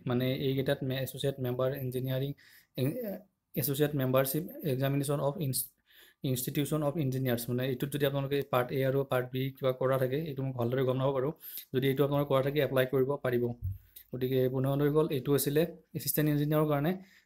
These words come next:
আৰু ইয়াত চাওক, বয়সৰ সীমাটো আছিলে একৈছ বছৰৰ পৰা আঠত্ৰিছ বছৰৰ ভিতৰত আপোনালোকৰ বয়সৰ সীমাটো আছে।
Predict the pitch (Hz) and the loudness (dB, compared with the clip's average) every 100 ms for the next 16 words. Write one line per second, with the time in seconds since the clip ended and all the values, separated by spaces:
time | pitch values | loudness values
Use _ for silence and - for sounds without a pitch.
0 | - 127 123 135 139 135 135 - 147 143 | -4 2 4 6 6 4 2 2 2 2
1 | 131 131 123 147 151 147 156 147 156 165 | 4 6 6 4 4 4 4 2 2 0
2 | - _ - 151 127 147 147 147 156 151 | 0 _ -4 -2 0 0 2 2 2 4
3 | 151 160 135 127 143 143 147 143 139 143 | 2 2 0 0 0 -2 0 0 2 0
4 | 135 135 139 135 127 123 135 139 135 139 | 0 -2 -4 -2 2 0 0 -8 -8 -4
5 | 127 - | -2 -2